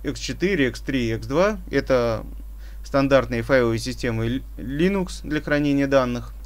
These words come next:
И выбираем точку монтирования. Это корневой каталог. Для установки Linux всегда должен быть обязательно хотя бы один раздел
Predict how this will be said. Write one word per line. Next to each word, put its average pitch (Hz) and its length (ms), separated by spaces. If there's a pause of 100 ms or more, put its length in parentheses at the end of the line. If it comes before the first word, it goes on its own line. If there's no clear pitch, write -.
(1080)
И 185 160
выбираем 151 380
точку 147 240
монтирования. 143 840
Это 120 580 (560)
корневой 135 400
каталог. 107 460 (1300)
Для 143 180
установки 165 400
Linux 190 480 (160)
всегда 151 320
должен 127 300
быть 127 160
обязательно 131 500
хотя 131 260
бы 120 120
один 127 200
раздел 143 520